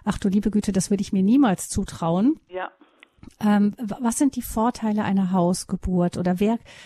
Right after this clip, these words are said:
Speaker 1: gibt es jemanden, der, ähm, wo, wo Sie sagen, nee, das ist, äh, das würde ich, also einen bestimmten Typus, das würde ich denen nicht so anraten?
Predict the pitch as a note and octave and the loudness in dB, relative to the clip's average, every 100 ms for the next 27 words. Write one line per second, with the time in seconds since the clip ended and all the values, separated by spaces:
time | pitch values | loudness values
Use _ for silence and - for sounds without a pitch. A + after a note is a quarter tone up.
0 | - - C4 C4+ - A#3+ A3+ - G#3+ G#3+ | -20 -8 -4 -4 -2 0 -2 -2 -2 0
1 | G3+ G3+ G3+ - - G3+ - - - - | 0 -2 -4 -6 -8 -8 -4 -6 -6 -8
2 | - G#3 - G#3+ G#3+ G#3 F#3+ G3 G#3 G#3 | -2 -2 -2 -2 0 2 2 0 2 2
3 | G3+ G3+ G3 - F#3+ - - F#3 F#3+ - | 2 0 -2 -2 -4 -6 -4 0 0 -2
4 | - - - - _ _ _ - F#3 F#3 | -10 -20 -20 -20 _ _ _ -12 -8 -2
5 | G#3 F#3+ F#3+ - - F#3+ G3 F#3+ - G#3+ | 0 0 -2 -6 -6 -2 0 0 0 -4
6 | - G#3 - G3+ G#3+ - G3 - F#3+ G3 | -2 0 -2 -4 -4 -2 -2 -2 -4 0
7 | F#3+ F#3 F#3+ F#3 F#3 F#3 - F3 E3+ E3+ | 0 0 2 4 4 2 0 0 2 0
8 | E3+ - F3+ F3 D#3+ D3+ D3+ - C#3+ | -4 -6 0 0 0 -2 -4 -4 -4